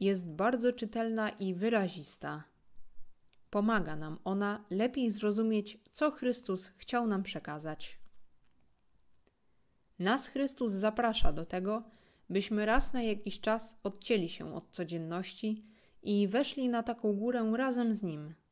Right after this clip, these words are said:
Nie musi to być jedna góra w życiu, może być ich kilka. Może każda z nich ma nas nauczyć zupełnie czegoś innego, a może w każdej z nich inny element wędrówki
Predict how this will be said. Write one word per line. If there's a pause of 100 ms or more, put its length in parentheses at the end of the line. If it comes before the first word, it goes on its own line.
(1040)
Nie
musi
to
być
jedna
góra
w
życiu, (380)
może
być
ich
kilka. (1080)
Może
każda
z
nich
ma
nas
nauczyć
zupełnie
czegoś
innego, (640)
a
może
w
każdej
z
nich (120)
inny
element
wędrówki